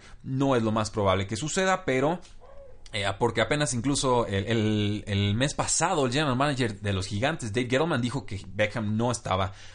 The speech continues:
a la venta y le dieron además un contrato a largo, eh, plazo. Pero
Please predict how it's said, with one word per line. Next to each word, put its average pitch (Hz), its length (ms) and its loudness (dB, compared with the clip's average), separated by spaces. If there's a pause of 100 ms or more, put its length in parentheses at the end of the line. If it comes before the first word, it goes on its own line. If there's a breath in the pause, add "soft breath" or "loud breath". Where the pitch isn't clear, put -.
(180 loud breath)
a 113 100 -2
la 131 100 4
venta 190 300 0
y 143 100 0
le 107 140 2
dieron 139 340 2
además 110 340 0
un 123 100 -4
contrato 107 580 0 (280 loud breath)
a 101 120 -4
largo, 101 640 0
eh, 98 120 -4
plazo. 98 560 -2
Pero 123 320 4